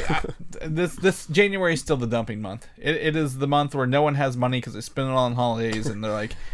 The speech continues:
Speaker 2: Well,
Speaker 1: "We gotta put it in the theater somewhere, so let's not fight with
Speaker 2: <laughs>
Speaker 1: anybody.
Speaker 2: We
Speaker 1: Let's put it
Speaker 2: gotta
Speaker 1: here."
Speaker 2: look at it this way. Di-, as soon as Disney ends up eating up another studio, buying another studio,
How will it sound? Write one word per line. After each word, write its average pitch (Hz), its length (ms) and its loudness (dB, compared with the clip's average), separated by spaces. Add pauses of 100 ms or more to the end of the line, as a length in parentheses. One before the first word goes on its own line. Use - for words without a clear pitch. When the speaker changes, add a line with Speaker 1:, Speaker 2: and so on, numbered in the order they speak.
Speaker 2:
Well, 170 400 6
Speaker 1:
"We 143 120 2
gotta 160 160 6
put 156 140 4
it 151 40 -2
in 147 40 -2
the 135 60 -2
theater 139 260 4
somewhere, 131 480 4
so 113 220 2
let's 120 240 0
not 127 180 0
fight 120 420 2
with 127 200 4
Speaker 2:
<laughs> - 0 -
Speaker 1:
anybody. 117 320 2
Speaker 2:
We 160 80 6
Speaker 1:
Let's 165 80 6
put - 20 -2
it - 0 -
Speaker 2:
gotta 170 160 10
Speaker 1:
here." 165 80 8
Speaker 2:
look 156 120 4
at 151 100 8
it 135 60 2
this 139 180 -2
way. 123 140 2
Di-, 139 260 2
as 143 180 0
soon 196 180 2
as 190 120 2
Disney 156 480 2
ends 143 180 0
up 139 200 2 (200)
eating 151 240 -4
up 147 140 -2
another 131 280 0
studio, 123 480 -2
buying 120 300 -2
another 123 280 -2
studio, 117 600 -2